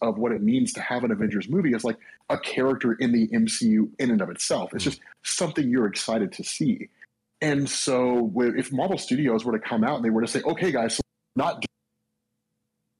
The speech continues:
Speaker 1: instead, we're doing Ant-Man three, Quantumania, which is basically gonna be an Avengers movie. We're just not calling it an Avengers movie," versus them coming out and saying, like, "New Avengers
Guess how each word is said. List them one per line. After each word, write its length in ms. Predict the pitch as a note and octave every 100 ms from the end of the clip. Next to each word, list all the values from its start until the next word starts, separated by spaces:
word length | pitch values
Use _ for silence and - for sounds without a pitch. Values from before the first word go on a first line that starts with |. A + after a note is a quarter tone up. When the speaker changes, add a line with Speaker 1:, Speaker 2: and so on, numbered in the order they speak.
| _ D#3
Speaker 1:
instead, 680 | C#3 - - F3 C#3 G#2+ - -
we're 100 | B2+
doing 300 | D3 C#3+ B2+ -
Ant-Man 520 | C3+ C3 B2+ A#2+ A2
three, 500 | - A#2+ A#2+ F#2 F2
Quantumania, 960 | - C3+ B2 G#2+ G#2 A#2 G#2 F#2 F2 - _ _ _
which 180 | - -
is 120 | A#2 - -
basically 360 | C4 - E3+ D#3
gonna 160 | C3+
be 140 | B2+ B2
an 80 |
Avengers 380 | A2 A2+ G#2 F#2+
movie. 220 | A2 G2
We're 120 | G2+ C#3
just 160 | C3+
not 180 | A#2+ -
calling 520 | - - D3 F#3+ B2
it 160 | G2+ -
an 100 | G#2+
Avengers 460 | F#2+ G2 F#2 F2+
movie," 320 | F#2+ F2 F2 - - _ G2+
versus 320 | C#3+ C#3 A2+
them 140 | C#3
coming 280 | C3+ C3+ A#2
out 160 | A2+ G#2
and 100 | A2
saying, 300 | D#3 C#3+ A#2
like, 280 | A2+ G#2+ - - _
"New 320 | G2+ A2 A#3+
Avengers 640 | A3 A3 G3 C3 F2 -